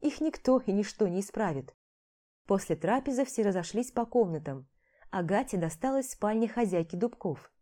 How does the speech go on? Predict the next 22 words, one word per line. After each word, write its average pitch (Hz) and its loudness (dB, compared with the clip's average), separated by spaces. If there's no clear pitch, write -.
Она 202 2
осторожно 190 0
вошла 190 -4
и 294 -2
негромко 190 2
поздоровалась. 180 -2
«Приветствую 247 8
сестру 262 6
по 269 4
дару. 196 2
Прошу 226 0
простить 247 0
за 196 4
вторжение 220 4
и 247 2
не 247 6
мешать 262 2
мне 190 0
здесь 175 -2
жить 254 -2
и 202 0
работать». 190 -4